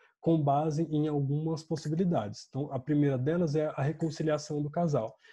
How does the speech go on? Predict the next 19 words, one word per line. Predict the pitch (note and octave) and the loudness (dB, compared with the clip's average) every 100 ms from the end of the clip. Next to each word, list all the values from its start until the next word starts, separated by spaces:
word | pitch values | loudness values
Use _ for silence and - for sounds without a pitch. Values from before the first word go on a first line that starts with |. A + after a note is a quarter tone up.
| - | -10
Então, | - D3 | 2 4
eles | E3 D#3+ | 4 0
entendem | D#3 D3+ D3 D3+ D#3 | -2 0 2 2 0
que | - B2 | -2 -2
se | A#2 - G3+ G3 D#3 | -2 -4 0 2 2
não, | C3+ D3 D3 C#3 C3 B2+ B2+ B2 | 2 2 2 0 -2 -4 -4 -4
o | D3 C3+ | -6 -8
casal | - C3+ A#2 A2+ G#2+ A2 | -4 -2 0 0 0 -4
já | G#2+ B2 A#2 B2+ | -2 0 0 -4
se | - - | -10 -4
acertou, | A#2+ - G#2+ - D3 E3 C#3 | -4 -4 -8 -2 2 2 2
já | |
chegou | A#2+ C3+ B2 | -2 -4 -2
às | A#2 | -2
bon-, | A2+ A2+ A#2 | -2 -6 -6
a | A2 | -6
bons | A2+ A2+ - | -4 -6 -4
termos, | C#3+ E3+ C#3+ A#2+ - | 2 2 2 -4 -6
inclusive | D3 D3 D#3 C3+ C#3+ C3 | -6 -2 0 2 2 0